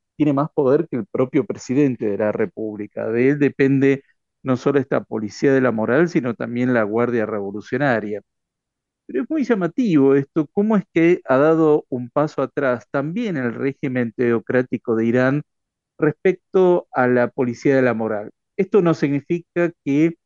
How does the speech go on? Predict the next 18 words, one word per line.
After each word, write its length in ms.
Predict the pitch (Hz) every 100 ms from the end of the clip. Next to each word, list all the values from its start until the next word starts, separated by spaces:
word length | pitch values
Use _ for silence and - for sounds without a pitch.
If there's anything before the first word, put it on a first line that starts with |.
| _ _ _ _ _ -
eh, 260 | 139 139 -
haya 260 | 135 143
terminado 800 | 139 139 127 127 143 147 151 151 -
con 460 | 127 135 143 147 127
las 160 | 113 -
persecuciones, 1000 | - - - 113 - 160 180 180 160 120
la 100 | 107
opresión, 640 | - - 107 160 185 165
de 140 | 117
hecho 180 | 110 -
está 180 | 117 123
habiendo 280 | 120 123 117
ar-, 100 | 110 _ -
encarcelamientos, 1300 | 107 104 104 117 110 127 165 160 147 156 160 151 _ _ _ _ - - _ _ _ _ _
está 180 | - 127
habiendo 220 | 123 113
ejecuciones, 680 | - - 104 - 156 151 135 _ _
sí, 220 | - 277